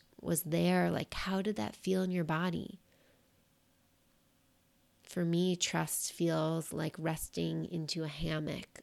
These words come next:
this sense of being held and surrender and this gentle swaying sensation in the wind, and my heart feels open, and there's this sense of, like, s-, surrender where, like, my hands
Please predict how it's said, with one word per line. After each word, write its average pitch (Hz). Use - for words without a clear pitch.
this 151
sense 151
of 147
being -
held 170
and 135
surrender 160
and -
this -
gentle 151
swaying 165
sensation 160
in 131
the 139
wind, 165
and -
my -
heart 170
feels 160
open, 156
and 117
there's 143
this 160
sense 156
of, 156
like, -
s-, -
surrender 160
where, -
like, -
my -
hands 165